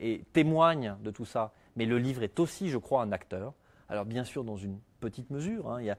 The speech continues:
il y a tout un tas d'autres livres, euh, plus diffusés, peut-être plus compréhensibles par un grand public qui vont changer ça, mais je crois que Learning from Las Vegas est un livre qui a pesé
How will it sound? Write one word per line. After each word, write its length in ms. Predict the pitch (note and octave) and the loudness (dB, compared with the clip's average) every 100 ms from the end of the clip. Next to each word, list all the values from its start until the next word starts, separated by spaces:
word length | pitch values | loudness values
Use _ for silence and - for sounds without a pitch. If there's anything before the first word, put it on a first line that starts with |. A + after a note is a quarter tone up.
| - - | -6 -12
il 40 | - | -8
y 20 | |
a 40 | |
tout 140 | - D#3 | -4 0
un 80 | C#3+ | 2
tas 140 | C#3 | 2
d'autres 320 | B2+ B2 - | 2 0 0
livres, 420 | A#2 C#3+ C3 G#2 G2 - - - | -2 0 -2 -2 -4 -12 -20 -12
euh, 340 | - G#2 G#2 G2+ - | -10 -8 -10 -12 -12
plus 260 | - C#3 B2+ | -6 -4 -2
diffusés, 840 | B2 A#2+ D3+ C3+ C#3+ D3+ D3+ C#3+ | -4 -4 -4 -2 0 0 -2 -4
peut-être 260 | B2 - A2+ | -6 -8 -8
plus 80 | D3 | -6
compréhensibles 420 | D3 C#3 C3 C#3 | -6 -4 -4 -4
par 100 | B2 | -2
un 60 | A2+ | -2
grand 120 | A#2 | -4
public 280 | B2 C3 C3+ | -4 -6 -8
qui 160 | - | -6
vont 120 | A2 A#2 | -4 -4
changer 300 | - B2 B2 | -2 -4 -2
ça, 220 | F#3 A#3 - - - | -2 -4 -10 -20 -4
mais 80 | C3 | 4
je 100 | C3 | 6
crois 220 | C#3+ G#3+ | 8 6
que 80 | - | 6
Learning 220 | C3 C#3 | -2 -2
from 140 | D3 C3 | -2 -2
Las 100 | B2 | -2
Vegas 220 | F#3+ G3+ | -2 0
est 60 | C3+ | 0
un 80 | B2 | 2
livre 200 | F3 - | 0 2
qui 80 | |
a 60 | B2 | 0
pesé 500 | - D#3+ D3 C#3+ | 4 2 4 2